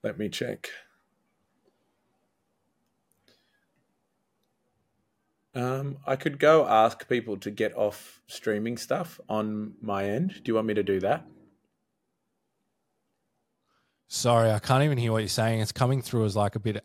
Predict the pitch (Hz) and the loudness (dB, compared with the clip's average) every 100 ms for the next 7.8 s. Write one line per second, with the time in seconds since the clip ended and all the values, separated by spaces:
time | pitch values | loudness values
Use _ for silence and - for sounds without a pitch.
0 | 117 110 110 104 101 101 - - _ _ | 2 4 4 2 -2 -6 -8 -16 _ _
1 | - 110 107 101 101 - - - _ _ | -6 -4 -4 -6 -10 -12 -14 -20 _ _
2 | _ _ _ _ _ _ _ - _ _ | _ _ _ _ _ _ _ -20 _ _
3 | - - 117 101 95 104 107 98 - - | -4 2 4 2 0 -4 -4 -6 -12 -20
4 | _ _ _ _ _ _ _ _ _ _ | _ _ _ _ _ _ _ _ _ _
5 | _ _ _ _ _ _ - - - _ | _ _ _ _ _ _ -20 -20 -20 _
6 | _ _ _ - 123 113 127 139 120 123 | _ _ _ -10 -6 0 4 6 4 -2
7 | 110 113 113 104 139 - - | -4 -4 -2 -4 -6 -10 -16